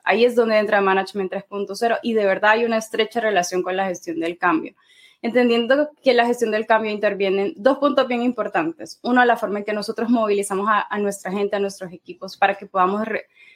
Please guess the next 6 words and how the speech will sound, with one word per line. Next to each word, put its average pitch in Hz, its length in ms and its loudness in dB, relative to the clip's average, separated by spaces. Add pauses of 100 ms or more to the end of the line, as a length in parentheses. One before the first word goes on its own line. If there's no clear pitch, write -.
(360)
poder, 226 640 4
eh, 202 160 -2
dar 226 220 6
estos 247 260 -2
resultados 202 560 0
favorables, 190 720 0